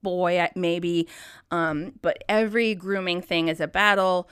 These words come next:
I always have to remind him to put on deodorant. I always have to ask him a hundred times to brush his hair. His teeth, I've talked about it on the show before. It's like fucking Crypt Keeper.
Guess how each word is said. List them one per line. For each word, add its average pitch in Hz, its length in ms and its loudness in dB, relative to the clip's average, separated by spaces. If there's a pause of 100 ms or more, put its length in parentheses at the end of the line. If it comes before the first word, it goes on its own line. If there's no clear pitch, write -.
(260)
I 165 140 -2
always 220 280 2
have 240 160 -4
to 226 60 -4
remind 190 320 0
him 190 140 -2
to - 0 -
put - 180 -8
on 185 160 -2
deodorant. 185 640 0
I 165 120 -2 (100)
always 214 300 0
have 220 180 -4
to 214 240 -2
ask 190 280 -6
him 196 220 -4
a - 60 -8
hundred 208 440 -6
times 185 280 -10
to - 60 -20
brush - 180 -14
his - 160 -18
hair. 254 380 2 (360)
His 214 260 -8
teeth, 262 440 -2 (180)
I've 190 200 -2
talked - 300 -8
about 220 180 -2
it 208 80 0
on 185 120 -4
the 180 80 -4
show 233 280 -4
before. 220 360 -4
It's - 160 -10
like 190 220 -14
fucking 226 400 -4 (200)
Crypt - 440 0
Keeper. 170 420 -4